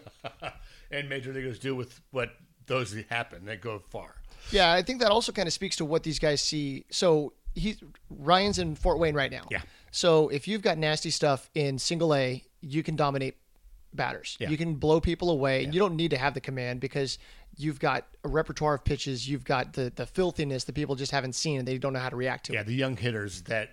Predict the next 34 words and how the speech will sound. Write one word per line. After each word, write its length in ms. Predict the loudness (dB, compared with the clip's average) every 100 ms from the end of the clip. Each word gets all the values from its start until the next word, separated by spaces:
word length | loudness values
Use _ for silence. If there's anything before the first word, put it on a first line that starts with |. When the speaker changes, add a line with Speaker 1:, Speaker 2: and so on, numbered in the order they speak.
| -10
Speaker 1:
are 120 | -6
not 240 | -4 -4
gonna, 300 | -4 -6 -6 -6
you 60 | -6
know, 80 | -6
that's 280 | -4 -6
what 160 | -6 -12
the, 100 | -16 -20 -10
that's 180 | -8 -6
the 60 |
great 160 | -2 0
thing 140 | 0
about 240 | 0 -2 -2
A 100 | -2
ball 260 | 0 0 -2
is 140 | -4 -10 -18 -18 -12
you 100 | -10
can 80 | -6
kinda 300 | -4 -2 -4
establish 580 | -2 2 2 0 -6
what 120 | 2 4
you 100 | 4
have, 400 | 2 2 0 4 2 2 -10 -2
uh, 280 | 2 2 2
and 140 | 0 0
it 180 | -2 -6
plays, 460 | -8 -4 -4 -4
like, 200 | -6 -8 -4
velo 280 | 0 0
plays 480 | 0 0 0 0 -2
in 80 | -4
A 160 | -2 0
ball. 460 | 2 0 0 -6 _ _ -4
Um, 380 | -2 -2 -4